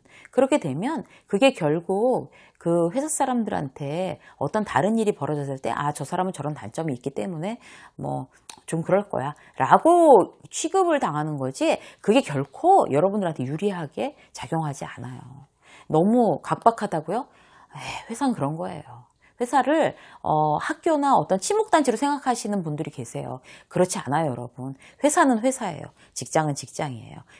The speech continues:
여러분들의 단점을 절대로 노출하지 마십시오.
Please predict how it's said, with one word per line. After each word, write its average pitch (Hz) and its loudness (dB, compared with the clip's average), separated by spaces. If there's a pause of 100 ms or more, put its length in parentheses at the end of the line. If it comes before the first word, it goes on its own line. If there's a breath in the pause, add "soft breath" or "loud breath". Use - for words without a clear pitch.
여러분들의 151 0
단점을 135 -8 (240 soft breath)
절대로 131 -10
노출하지 - -8
마십시오. - -16